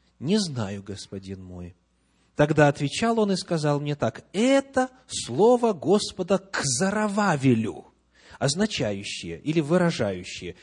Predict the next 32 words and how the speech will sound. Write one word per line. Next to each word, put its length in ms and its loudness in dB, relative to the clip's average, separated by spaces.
не 220 4
воинством 720 2
и 80 2
не 160 0
силою, 520 2
но 140 0
духом 460 2
моим, 320 0
говорит 400 0
Господь 500 -2
Саваоф.'» 720 -12
Далее 300 4
в 60 2
этой 180 2
же 100 2
четвертой 540 2
главе 340 0
книги 300 -2
пророка 420 -4
Захарии 640 -8
приглашаю 400 2
вас 160 0
прочитать 420 -2
стихи 520 -4
с 100 -6
одиннадцатого 540 -2
по 140 -4
четырнадцатый. 920 -6
С 100 -8
одиннадцатого 460 -2
по 120 -8
четырнадцатый. 560 -12